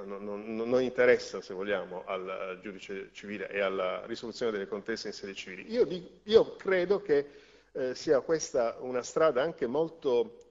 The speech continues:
eh, interessante, perché alla fine, se guardiamo le sentenze, vediamo che i giudici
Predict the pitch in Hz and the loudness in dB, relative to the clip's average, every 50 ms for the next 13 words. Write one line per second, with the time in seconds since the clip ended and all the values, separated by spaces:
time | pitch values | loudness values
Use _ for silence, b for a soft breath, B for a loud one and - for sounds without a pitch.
0 | _ _ _ _ - 123 117 110 110 110 104 107 117 110 - 135 131 127 - - | _ _ _ _ -4 -4 -2 -2 -2 -2 -4 -4 -6 -6 -4 -4 -4 -2 -2 -2
1 | - 131 101 95 95 98 - 113 113 - - 185 175 - - 214 196 175 151 B | 0 0 0 -2 -6 -8 -8 -8 -8 -6 -6 -8 -8 -2 0 0 2 2 0 B
2 | B B B B B _ _ _ _ _ _ _ _ - 190 202 196 - 147 113 | B B B B B _ _ _ _ _ _ _ _ -8 -8 -6 -6 -6 -6 -8
3 | 101 - 202 180 180 196 185 - 196 190 190 175 139 120 113 110 107 107 - - | -4 -6 -4 -2 0 -2 0 0 -2 -2 0 -2 0 0 0 0 0 -2 -6 -8
4 | 107 104 - - 120 104 90 90 92 - - - 98 - 160 190 - 226 202 - | -10 -6 0 0 0 0 0 -4 -10 -12 -10 -8 -6 -4 -2 0 0 0 0 -2
5 | - 143 131 135 - 190 180 131 104 101 90 - - 101 113 | -4 -6 -6 -6 -6 -6 -4 -6 -6 -8 -12 -10 -10 -10 -10